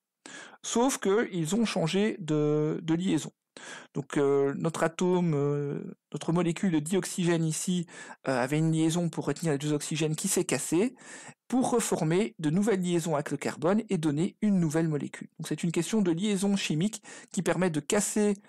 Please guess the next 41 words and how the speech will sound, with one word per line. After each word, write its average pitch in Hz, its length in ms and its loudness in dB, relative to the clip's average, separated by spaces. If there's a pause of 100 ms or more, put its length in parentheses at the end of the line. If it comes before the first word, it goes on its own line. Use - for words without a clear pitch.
(280)
une 226 120 2
molécule 202 440 2
pour 180 200 -2
en 180 80 2
former 170 680 -2
une 196 220 4
nouvelle. 139 380 -2 (1400)
Alors, 123 240 2
comme 175 120 4
je 170 100 2
l'ai 170 120 0
dit, 180 160 2
les 170 80 4
réactifs, 160 460 0
c'est 156 80 -4
ce - 80 -6
qui 160 100 -10
se - 100 -4
passe 139 300 0
avant. 139 400 2 (560)
Il 147 100 -4
y 151 40 4
a - 20 4
une 156 60 4
réaction 180 400 2
chimique 190 360 0
qui 160 140 -4
se - 140 -2
produit 160 340 0
avec, - 260 -2
avec 151 220 -2
la 123 120 -2
flèche 202 480 0
et 220 200 2
on 139 220 0
a 143 100 4
les 175 120 0
produits 170 340 -4
qui 160 140 -2
sont 190 320 -2
après. - 380 -4